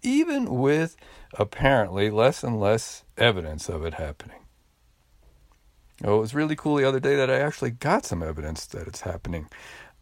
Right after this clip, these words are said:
I sold a car. <laughs> And after a week of trying to sell the car, I got a message from a young lady who, it turns out, I used to adjust. I adjusted her from the time she was about four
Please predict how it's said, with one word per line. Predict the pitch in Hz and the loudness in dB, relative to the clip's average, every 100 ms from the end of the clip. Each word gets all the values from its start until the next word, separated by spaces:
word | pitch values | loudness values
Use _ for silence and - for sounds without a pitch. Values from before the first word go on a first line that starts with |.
| _ _ - | _ _ -4
I | 113 | -4
sold | - 165 165 | 0 0 0
a | |
car. | 147 - 165 208 165 147 - - 107 - | -4 -4 -4 -4 -4 -4 2 2 0 -10
<laughs> | - - - - - | -20 -20 -20 -18 -4
And | - 123 | 0 2
after | 143 151 123 | 2 2 0
a | 110 | 0
week | 123 156 143 - - - | 2 0 -2 -14 -20 -4
of | - 117 | 0 0
trying | - 127 131 | 2 2 2
to | - | 0
sell | 123 117 | -2 0
the | 117 | -2
car, | - 170 156 | -2 0 0
I | 131 | 0
got | 123 131 | 0 0
a | |
message | 127 143 - 131 | 0 -2 -2 -10
from | - 120 120 | -8 -4 -2
a | 117 | -2
young | 120 131 | -2 -2
lady | 135 160 151 156 - - - | -4 -4 -6 -8 -16 -18 -2
who, | 151 156 | 2 2
it | 160 | 0
turns | - 127 123 | 0 0 2
out, | 117 123 | 0 2
I | 113 | 0
used | 120 120 - | 0 -2 -4
to | 113 | -2
adjust. | 107 - 101 87 - - | -2 0 0 0 -6 -12
I | - 135 | -12 -10
adjusted | - 104 120 - 135 | -4 -2 -2 -2 0
her | 113 123 | 0 0
from | - | -2
the | 95 | -8
time | - 113 | -4 -4
she | 117 101 | -4 -4
was | 98 | -4
about | 95 87 | -4 -8
four | - - 170 147 147 | -8 -8 0 2 2